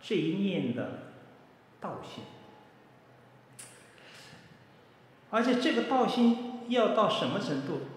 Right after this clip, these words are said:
急如仇。你对于出离生死的急迫的心，就好像要报杀父之仇一样的心啊。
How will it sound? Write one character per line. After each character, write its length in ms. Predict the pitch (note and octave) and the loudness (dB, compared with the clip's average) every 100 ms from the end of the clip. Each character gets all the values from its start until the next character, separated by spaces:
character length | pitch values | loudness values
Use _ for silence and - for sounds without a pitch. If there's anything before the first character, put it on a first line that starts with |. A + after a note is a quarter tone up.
| - | -10
急 500 | - F3+ A#3+ C4+ - | -6 0 2 2 2
如 260 | C#3+ G3 | 0 -2
仇。 280 | - - A#2 F#2+ - - - - - - - - - - - - - - - - - - - | -4 -4 -4 -6 -6 -10 -14 -18 -20 -20 -20 -20 -20 -20 -20 -20 -20 -20 -20 -20 -20 -14 -4
你 240 | F#3+ F#3+ | -2 0
对 160 | C4 G#3 | -2 0
于 220 | G#3 - | 0 -2
出 220 | A#3 A3+ | -4 -2
离 140 | G#3+ | 0
生 400 | A3 - C4+ C#4 | -2 0 2 2
死 180 | B3+ D#3+ | 2 0
的 200 | D#3+ D#3+ | 0 -4
急 400 | - D#3 B3+ D#4 | -6 -2 0 0
迫 300 | - C#4 G#3+ | 0 0 2
的 120 | D3+ | 2
心， 540 | B2+ - F#3+ G3 G3+ - - - - | -2 -4 -4 -4 -4 -10 -16 -18 -10
就 160 | B3+ A3 | -4 -2
好 320 | - B2 - | -2 -6 -8
像 380 | - A3 D#3+ A#2 - - - - - - - - | -6 -2 -2 -4 -8 -14 -18 -20 -20 -20 -16 -4
要 220 | A3 F#2 - - | -2 -2 -6 -4
报 800 | A#3+ F#3+ C3 - - - - - - - | -2 -2 -2 -4 -10 -14 -18 -20 -20 -20
杀 440 | - - C4 A#3+ A#3 | -14 -6 -4 -2 -4
父 400 | - C4 G3 E3 | -6 -2 0 0
之 340 | - B3 A#3+ | -2 -2 -2
仇 360 | - - B2+ G#3+ | -2 -6 -2 0
一 200 | C#4+ C#4+ | 2 2
样 320 | B3+ D3 A#2 | 2 0 -4
的 300 | - - - | -8 -10 -14
心 420 | - - D3 | -16 -10 -6
啊。 60 | C#3 | -6